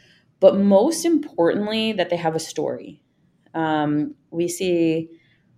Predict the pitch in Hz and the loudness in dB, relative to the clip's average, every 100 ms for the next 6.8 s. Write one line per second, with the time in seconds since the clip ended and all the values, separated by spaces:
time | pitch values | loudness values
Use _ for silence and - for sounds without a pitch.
0 | _ _ 180 165 143 143 139 - 156 208 | _ _ -4 -2 0 -2 -4 -12 -8 -4
1 | 202 208 202 196 170 165 160 160 160 160 | -4 -2 -4 -2 0 2 0 -2 -4 -2
2 | 156 156 156 147 160 185 196 175 156 - | -2 -2 -4 -4 -4 -2 0 -2 -2 -12
3 | _ _ - _ - 180 165 147 147 147 | _ _ -20 _ -6 -4 -2 -2 -4 -2
4 | 170 160 156 151 165 156 156 147 147 170 | -2 0 -2 -2 0 2 2 0 -2 -4
5 | 165 165 143 151 156 185 180 180 170 160 | -2 -4 -2 -2 2 2 4 2 2 -2
6 | 175 165 160 160 160 156 160 | 0 -2 -4 -4 -2 -2 -4